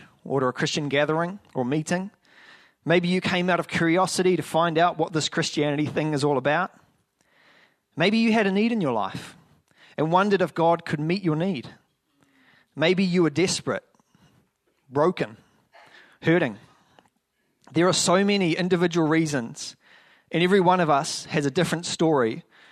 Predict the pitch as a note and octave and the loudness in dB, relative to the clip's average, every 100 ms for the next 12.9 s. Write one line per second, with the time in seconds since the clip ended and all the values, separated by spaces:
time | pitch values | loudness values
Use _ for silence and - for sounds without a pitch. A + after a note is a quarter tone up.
0 | - - D3 B2+ D3+ D#3+ D3+ D#3 F3 C#3 | -12 -4 -2 2 2 2 0 -2 -2 -4
1 | B2 B2+ B2 - B2 A2+ A2 A#2 G2+ - | -4 -4 -4 -2 -4 -4 -6 -6 -6 -8
2 | - _ - _ _ _ _ _ _ _ | -16 _ -20 _ _ _ _ _ _ _
3 | _ _ _ _ _ _ _ _ _ - | _ _ _ _ _ _ _ _ _ -16
4 | - - A#3 D#3 F3+ G#3 D#3+ C#3 D3 E3 | 0 2 4 4 2 2 2 2 2 2
5 | G3 F3 D3+ D3+ C#3 C3+ E3 D#3 A#2 - | 2 0 -2 -2 -2 0 0 -2 -4 -4
6 | A2 F#2+ B2 - A#2 - A#2+ A2+ - _ | -4 -4 -8 -6 -8 -8 -8 -8 -10 _
7 | - _ _ _ _ _ _ _ _ _ | -20 _ _ _ _ _ _ _ _ _
8 | _ _ _ _ _ _ _ _ _ - | _ _ _ _ _ _ _ _ _ -2
9 | F#3 F#3+ F#3 - G3+ F3+ E3+ F#3+ D#3+ D3+ | 2 4 2 0 0 0 0 0 0 0
10 | E3 E3 - - G#3 F3+ - F#3+ D#3+ D3+ | -2 -2 -4 -2 -2 -2 -2 -4 -4 -4
11 | - D3+ D#3+ D3 - C#3+ C#3 E3 D3 D3 | 0 0 2 2 0 -6 -6 -4 -4 -4
12 | - C3+ - C3+ B2 A#2+ A2 A2 - | -4 -6 -4 -2 -2 -4 -6 -10 -16